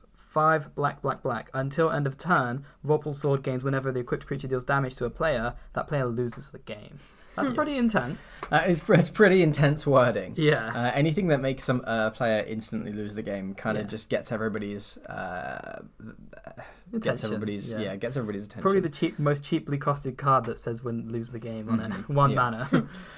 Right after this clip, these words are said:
Speaker 2: Um,
Speaker 1: Um,
Speaker 2: but yeah, ultimately, like, th-, this could be an equipment heavy set.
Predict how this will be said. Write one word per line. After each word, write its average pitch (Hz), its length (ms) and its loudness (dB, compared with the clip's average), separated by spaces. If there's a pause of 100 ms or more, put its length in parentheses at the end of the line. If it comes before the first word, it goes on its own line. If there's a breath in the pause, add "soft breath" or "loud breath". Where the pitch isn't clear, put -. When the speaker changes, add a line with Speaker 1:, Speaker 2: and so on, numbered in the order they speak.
(220 loud breath)
Speaker 2:
Um, 123 260 2
Speaker 1:
Um, 120 80 -2 (120)
Speaker 2:
but 175 180 8
yeah, 160 380 10
ultimately, 156 840 4
like, 139 200 2
th-, 147 100 -8
this 175 220 2
could 233 180 6
be 190 140 4
an 156 80 6
equipment 127 320 2
heavy 104 160 -10
set. - 280 -12